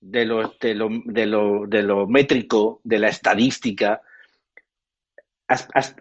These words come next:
re-, se entiende todo. O sea, yo es que creo que después de esa entrevista se entiende todo. Mira, yo, después de haber gestionado, yo estoy convencido que el trabajo que ha realizado el señor Simón ha sido este, especialmente complicado, mm,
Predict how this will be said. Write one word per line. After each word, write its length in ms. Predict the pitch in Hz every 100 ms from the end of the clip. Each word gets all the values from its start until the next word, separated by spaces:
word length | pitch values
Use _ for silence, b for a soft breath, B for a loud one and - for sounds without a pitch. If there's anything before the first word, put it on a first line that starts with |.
| -
re-, 380 | 123 120 123 - - - - - - -
se 140 | -
entiende 340 | 139 160 143 110
todo. 380 | 101 82 - _ _
O 40 |
sea, 100 | - 123
yo 100 | 175
es 140 | 175
que 120 | 180
creo 180 | 165 180
que 60 | 156
después 280 | 127 - 180
de 60 |
esa 140 | 185 165
entrevista 360 | 120 131 180
se 80 | 170
entiende 300 | 117 143 117
todo. 340 | 160 156 98 - B B B B
Mira, 220 | 92 -
yo, 360 | 131 170 - - B B B
después 340 | - 135 170
de 60 | 202
haber 120 | 185
gestionado, 480 | 175 139 123 117 127
yo 60 | 127
estoy 120 | 131
convencido 280 | 147 117 131
que 60 |
el 60 | 127
trabajo 260 | 110 - 110
que 60 |
ha 60 | 110
realizado 320 | 101 101 110
el 60 | 101
señor 200 | 98 95
Simón 280 | - 101 107
ha 40 |
sido 180 | - 104
este, 200 | - 110
especialmente 640 | - - 113 123 117 110
complicado, 680 | 107 101 98 92 113 120 - -
mm, 200 | 101